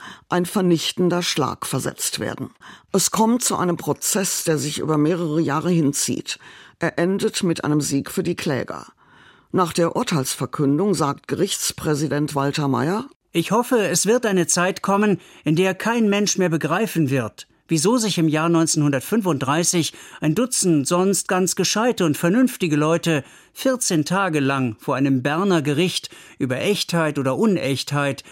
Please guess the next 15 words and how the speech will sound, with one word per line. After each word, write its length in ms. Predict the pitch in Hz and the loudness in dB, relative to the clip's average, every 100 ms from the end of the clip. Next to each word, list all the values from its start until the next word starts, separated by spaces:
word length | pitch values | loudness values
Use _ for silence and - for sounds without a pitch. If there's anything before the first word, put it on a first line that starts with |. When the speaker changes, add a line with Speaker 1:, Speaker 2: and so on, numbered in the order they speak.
| - - | -12 -2
Speaker 2:
dieser 400 | 139 127 127 123 | 0 0 0 0
sogenannten 800 | 165 160 139 147 147 143 131 | 0 2 2 2 2 2 0
Protokolle, 760 | - 147 139 135 156 185 170 113 - - _ _ | 0 -2 -2 -2 0 2 2 0 -6 -20 _ _
die 100 | 147 | -4
doch 220 | 131 123 - | -2 0 0
nichts 200 | 151 - | 0 0
anderes 420 | 170 180 151 135 | 0 2 2 2
sind 200 | 165 131 | 0 0
als 200 | 127 - | -2 0
lächerlicher 500 | 156 156 143 135 135 | -2 0 -2 -2 0
Unsinn, 500 | 220 190 147 135 113 _ _ | 2 2 2 0 -2 _ _
die 120 | 147 139 | -4 0
Köpfe 360 | 233 - 151 | -2 -2 -4
zerbrechen 460 | - 139 131 120 135 | -4 -2 -2 -2 -4
konnten.“ 460 | 120 117 - 98 | -2 -6 -6 -10